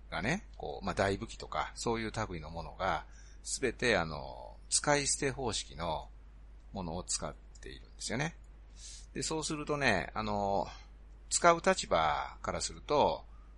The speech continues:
清潔感があると。で、提供側からすると、もうその、後のメンテナンスが楽ですというので、まあ、両方にとっていいようなことであっ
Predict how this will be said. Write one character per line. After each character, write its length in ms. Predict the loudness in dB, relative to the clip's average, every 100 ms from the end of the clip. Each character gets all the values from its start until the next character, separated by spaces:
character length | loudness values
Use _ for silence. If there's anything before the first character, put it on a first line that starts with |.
| -8
清 220 | 0 2
潔 240 | 4 2 4
感 300 | 2 2 -8 -16 -18 -18 -14 -6
が 240 | -4 -4 -6
あ 120 | -10
る 80 | -8
と。 140 | -10 -14 -14 -16 -18 -18 -18 -18 -18 -18 -12
で、 420 | 0 4 4 2 -4 -16 -18 -18 -18 -18 -18 -18 -18 -16 -18 -4
提 200 | 0 0
供 200 | 2 2
側 540 | 6 8 10 8 4 0 -12 -10 2
か 120 | 4
ら 80 | 4
す 120 | 2
る 100 | 0
と、 340 | 2 4 2 -2 -14 -8
も 260 | -2 0 0
う 40 |
そ 120 | -4
の、 320 | -6 -8 -10 -12 -16 -18 -18 -18 -18 -18 -18 -18 -18 -18 -18 -18 -18 -18 -18 -14 0
後 220 | 2 2
の 100 | 0
メ 140 | 0 -2
ン 80 |
テ 120 | -4 -6
ナ 120 | -6
ン 40 |
ス 100 | -6
が 60 | -4
楽 220 | -6 -6
で 100 | -8
す 100 | -8
と 100 | -8 -10 -16 -18 -18 -14 -12
い 40 |
う 80 | -10
の 100 | -10
で、 80 | -8
ま 120 | -6
あ、 40 |
両 240 | 0 2 2
方 160 | 2
に 100 | 0
と 100 | -4
っ 40 | -8
て 160 | -10
い 20 |
い 40 | -12 -12 -16 -16 -18 -14
よ 100 | -12
う 40 | -12
な 60 |
こ 140 | -12 -14
と 120 | -14
で 80 |
あ 40 |
っ 40 | -14